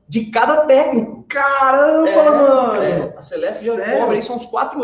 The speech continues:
Speaker 1: anos.
Speaker 2: Porra! E, nossa, aí é tenso, hein?
Speaker 1: É,
Speaker 2: Aí é
Speaker 1: é,
Speaker 2: tenso.
Speaker 1: é.
Speaker 2: Cara, eu, eu acho que isso em breve em São Paulo também vai começar a acontecer.
Speaker 1: A
Speaker 2: Essa
Speaker 1: tendência é
Speaker 2: fiscalização mais,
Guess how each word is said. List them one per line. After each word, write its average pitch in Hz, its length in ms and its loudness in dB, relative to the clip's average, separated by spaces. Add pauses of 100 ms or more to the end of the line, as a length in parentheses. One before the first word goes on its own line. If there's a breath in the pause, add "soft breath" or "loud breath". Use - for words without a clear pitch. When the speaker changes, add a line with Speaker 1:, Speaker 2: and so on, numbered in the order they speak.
Speaker 1:
anos. 233 420 -8
Speaker 2:
Porra! 370 260 -10 (340)
E, 208 640 -6 (180)
nossa, 160 420 0
aí 135 120 2
é 165 140 0
tenso, 220 420 -4
hein? 160 160 2
Speaker 1:
É, 139 140 -8
Speaker 2:
Aí 131 120 0
é 139 40 2
Speaker 1:
é, - 40 -4
Speaker 2:
tenso. - 400 -6
Speaker 1:
é. - 100 -20 (720 loud breath)
Speaker 2:
Cara, 269 260 0
eu, 190 100 6
eu 202 260 2
acho - 180 -4
que 220 100 -12
isso 226 180 -12
em 240 120 -6
breve 180 360 0
em - 40 -16
São 190 240 -12
Paulo 175 220 -2
também 165 220 -6
vai 180 120 -4
começar 190 300 -10
a - 20 -6
acontecer. - 380 -6
Speaker 1:
A - 60 2
Speaker 2:
Essa 139 80 2
Speaker 1:
tendência - 280 -2
é - 20 -2
Speaker 2:
fiscalização 175 520 0
mais, 165 580 -2